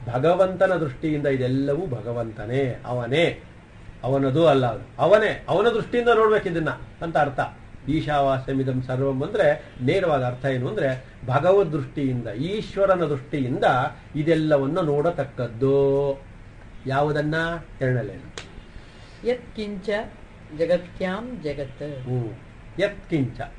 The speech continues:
Speaker 1: ಅಂದ್ರೆ ಯಾವ ಯಾವುದು ಇಲ್ಲಿ ಇದೆಯೋ ನೋಡಿ. ಯತ್ಕಿಂಚ ಅಂದ್ರೆ ಯಾವ ಯಾವುದು ಇಲ್ಲಿದೆಯೋ ಅಲ್ಲಿರುವುದು, ಇಲ್ಲಿರುವುದರಲ್ಲಿ ಎರಡು ತರ ಇದೆ ಅಂತ. ಜಗತ್ಯಾಂ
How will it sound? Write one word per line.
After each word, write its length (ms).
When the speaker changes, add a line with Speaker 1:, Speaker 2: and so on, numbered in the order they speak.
Speaker 1:
ಅಂದ್ರೆ 380
ಯಾವ 420
ಯಾವುದು 500
ಇಲ್ಲಿ 400
ಇದೆಯೋ 720
ನೋಡಿ. 440
ಯತ್ಕಿಂಚ 340
ಅಂದ್ರೆ 260
ಯಾವ 320
ಯಾವುದು 440
ಇಲ್ಲಿದೆಯೋ 1000
ಅಲ್ಲಿರುವುದು, 500
ಇಲ್ಲಿರುವುದರಲ್ಲಿ 640
ಎರಡು 380
ತರ 180
ಇದೆ 240
ಅಂತ. 160
ಜಗತ್ಯಾಂ 800